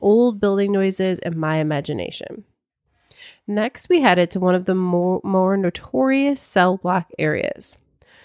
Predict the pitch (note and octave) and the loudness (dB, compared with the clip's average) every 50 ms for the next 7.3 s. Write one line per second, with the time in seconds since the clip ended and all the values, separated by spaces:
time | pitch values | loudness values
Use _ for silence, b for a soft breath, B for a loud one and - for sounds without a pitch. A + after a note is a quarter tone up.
0 | b b b b - G3+ - - G#3+ G#3 G#3+ A3 A3+ A#3+ B3 - - A#3+ - - | b b b b 2 2 2 4 4 4 4 4 4 2 0 -2 -2 -2 0 2
1 | F#3 F#3+ F#3 F#3 F3 E3 E3 - - - - _ - C#3+ C3 D3 D3+ - - G3+ | 4 4 4 4 4 2 0 -2 -6 -12 -6 _ -2 -2 -2 -4 -4 0 2 2
2 | G#3 G#3+ A3 G#3+ - _ _ _ - F3+ F3 - _ - - E3+ E3 - - - | 2 2 0 -2 -6 _ _ _ -6 -6 -6 -6 _ -2 -2 0 0 0 0 2
3 | F3+ F3+ E3+ - _ - E3 D#3+ D#3 D3+ D3+ - - D#2+ - - F3 E3+ _ _ | 2 2 0 -2 _ -2 0 0 0 0 -2 -4 -6 -6 -6 -6 -8 -10 _ _
4 | _ _ _ _ - - - - - F#3 F3 A3+ A#3+ A#3+ A#3 A3+ - - F#3 F3+ | _ _ _ _ -10 -8 -8 -4 -2 2 4 4 4 4 4 2 0 0 2 2
5 | F3 F3+ F3+ F3 F3+ F3+ F3 F3 - - F3 E3+ E3 - - F#3 F3+ F3 E3+ - | 4 4 4 4 2 0 0 -2 -4 -6 -6 -6 -8 -4 -2 0 2 2 0 0
6 | - - E3 - - E3+ D#3+ D#3+ - E3+ E3+ E3 E3+ E3+ E3+ E3 - - E3+ F3 | -4 -6 -6 -4 -2 -2 -2 -2 0 0 0 2 4 4 2 2 0 0 0 2
7 | F3 F3 F3+ F#3 F3 | 2 2 2 2 0